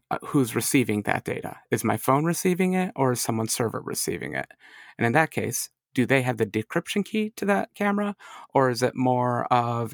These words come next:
a public key, private key thing where they can, um, only kinda transmit it along, along with its, uh,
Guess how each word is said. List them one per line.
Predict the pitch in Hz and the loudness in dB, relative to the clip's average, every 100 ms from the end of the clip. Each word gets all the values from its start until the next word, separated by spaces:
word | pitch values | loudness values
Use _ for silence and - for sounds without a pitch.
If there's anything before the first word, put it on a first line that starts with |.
| - | 0
a | 117 113 | 2 2
public | - 123 113 120 | 2 0 0 -4
key, | - 117 113 | -4 0 0
private | 110 - 117 165 | 0 0 0 -2
key | - 175 | 0 0
thing | - 180 175 | 2 0 2
where | 117 | 0
they | 120 | -2
can, | - 113 110 113 117 - - - - | -2 -2 0 -2 -4 -14 -20 -18 -4
um, | 58 55 50 50 - - - | 0 2 2 -2 -6 -8 -6
only | 113 110 117 | -4 -2 -2
kinda | - 120 110 107 | 0 0 0 -2
transmit | - 113 113 131 127 | -2 0 0 0 0
it | 135 | 0
along, | 143 147 151 160 - - | 2 2 2 -2 -6 -2
along | 117 113 120 | 0 0 -2
with | 117 | -2
its, | 120 - | -4 -4
uh, | - - | -6 -6